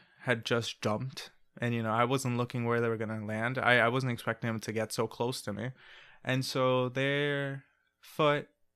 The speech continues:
just ends up going through my running sneakers, which, you know,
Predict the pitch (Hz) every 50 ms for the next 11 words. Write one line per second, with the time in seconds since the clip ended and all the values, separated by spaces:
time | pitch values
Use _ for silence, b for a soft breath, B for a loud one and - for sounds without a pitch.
0 | _ _ _ - - 123 - - - 123 120 104 127 120 - - - 120 120 117
1 | 113 117 113 - - 120 113 110 113 113 117 113 113 113 110 107 107 113 113 131
2 | 131 131 127 123 - - 120 113 107 127 123 113 117 117 107 - - - 120 117
3 | 110 107 110